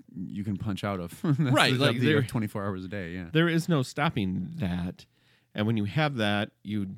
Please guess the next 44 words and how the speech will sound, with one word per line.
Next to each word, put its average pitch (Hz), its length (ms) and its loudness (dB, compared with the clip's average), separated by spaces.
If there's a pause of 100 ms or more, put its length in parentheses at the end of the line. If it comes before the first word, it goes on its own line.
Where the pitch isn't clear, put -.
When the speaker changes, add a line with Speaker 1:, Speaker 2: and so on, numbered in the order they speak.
(140)
Speaker 2:
need 104 260 -4
to 90 280 -4
continually 107 560 -2
make 92 260 -6
time 98 540 -12 (180)
Speaker 1:
Mm-hmm. 139 160 -2 (300)
Speaker 2:
for 92 160 -6
your 87 100 -4
partner 123 520 -2
so 107 220 -6
that 90 160 -4 (380)
y-, - 160 -14
you 123 200 2
can 110 120 0
check 95 260 -6
in 92 100 -4
with 92 140 -6
each 78 200 -10
other 175 240 -4
because 135 800 -8
Speaker 1:
And 117 120 4
you 110 60 2
don't 95 140 0
go 87 120 -6
nuts. - 540 -6 (160)
Speaker 2:
you 151 160 2
don't 269 220 6
go, 170 80 10
Speaker 1:
<laughs> 160 60 8
Speaker 2:
you 185 280 2
don't 349 260 0
go 254 120 2
nuts, 185 340 2
and 196 100 0
you 202 60 4
don't 220 240 2
think, 185 220 -2 (340)
you 349 100 -2
know, 98 140 0
because 175 500 -6 (1080)
as 95 420 -4
somebody 127 420 4
who 110 220 4
has 92 540 2